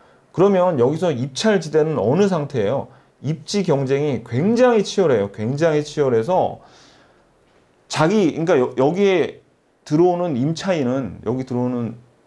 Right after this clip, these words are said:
지대를 내는 임차인은 자기 생활비 빼고는 큰 재미를 못 본다는 거예요. 왜? 나머지는 다 어떤 거? 입지 경쟁에 의해서 지대를 내느라고 다 소모를 하기 때문에 그렇게 된다는 얘기입니다. 그래서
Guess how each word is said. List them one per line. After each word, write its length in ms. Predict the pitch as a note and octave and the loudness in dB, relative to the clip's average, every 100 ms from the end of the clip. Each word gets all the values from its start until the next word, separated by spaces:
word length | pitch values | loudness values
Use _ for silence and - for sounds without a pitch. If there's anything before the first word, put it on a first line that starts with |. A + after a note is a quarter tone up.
| _ | _
지대를 440 | - A#2+ C#3+ C3+ | -6 0 2 2
내는 280 | A#2+ A2 B2 | 0 0 -2
임차인은 760 | F#2+ G2+ - A2+ G#2+ D3+ F#2 F2+ - _ _ _ - | -4 -6 -4 -2 -2 -2 -4 -10 -20 _ _ _ -14
자기 340 | - A#2 D3 | -6 -4 -4
생활비 640 | - C#4+ D4+ D4 B3 A#3 A#3 | -2 2 2 2 0 -2 0
빼고는 560 | F#3 C#3 D3 C3 F2+ - _ _ _ | 0 0 -2 -4 -6 -16 _ _ _
큰 240 | - A#3 | -4 -2
재미를 420 | B3 B2 B2+ D3 C3+ | 0 0 0 0 0
못 160 | G2+ | -2
본다는 460 | G#2 C3 C3 A#2 G#2 | -4 -2 -2 -2 -6
거예요. 180 | F2 E2+ | -8 -2
왜? 300 | C3 A#2 - - _ | -2 -2 -8 -20 _
나머지는 520 | - C3+ F#3+ F3+ F3+ D#3+ | -2 0 0 0 -4 -2
다 160 | D3+ | -2
어떤 400 | A#2+ A#2 A#2 A#2 | -2 -4 -4 -6
거? 100 | F#2 - _ | -6 -16 _
입지 380 | C3+ D#3 - G#3 | -8 -8 -4 0
경쟁에 420 | D#3+ C#3 C#3+ D3+ | 2 2 0 0
의해서 420 | C3+ G#2 B2 E3 - - | 0 -2 -2 -6 -8 -12
지대를 540 | - C#3 E3 F3 F3 | -4 0 2 2 2
내느라고 480 | A#2 A2 B2 A2 A2+ | 0 0 0 -2 -4
다 220 | G2+ F2+ - _ _ _ | -8 -12 -14 _ _ _
소모를 420 | - F#3+ F3+ D#3+ | -6 -2 0 0
하기 160 | E3 D#3+ | -2 -2
때문에 520 | C#3 B2 A#2+ F2+ D3 - _ _ _ | -4 -2 -2 -4 -8 -14 _ _ _
그렇게 260 | - B2+ C#3 | -6 -4 -2
된다는 360 | A2 G#2 G#2+ | -2 -2 -4
얘기입니다. 560 | F2+ F#2 F2 F2 F#2 B2+ | -6 -8 -10 -8 -6 -6
그래서 320 | B2 C3+ C3 | -4 -4 -4